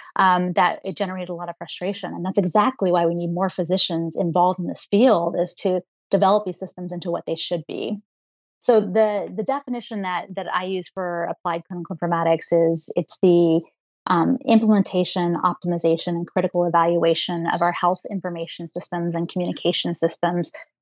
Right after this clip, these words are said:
to improve patient safety, quality of care, patient and pri-,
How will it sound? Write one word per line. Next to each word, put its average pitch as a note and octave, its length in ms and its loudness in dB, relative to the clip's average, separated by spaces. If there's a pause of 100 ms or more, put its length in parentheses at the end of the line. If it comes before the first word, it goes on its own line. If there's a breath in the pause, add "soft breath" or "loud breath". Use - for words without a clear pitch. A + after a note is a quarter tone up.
to F#3+ 260 4
improve F#3+ 720 4 (100)
patient G#3+ 480 -2
safety, E3 640 -4
quality F#3+ 480 0
of F3 100 -4
care, D#3+ 560 -4 (300)
patient F3+ 280 -4
and F3+ 140 -4
pri-, E3+ 240 -2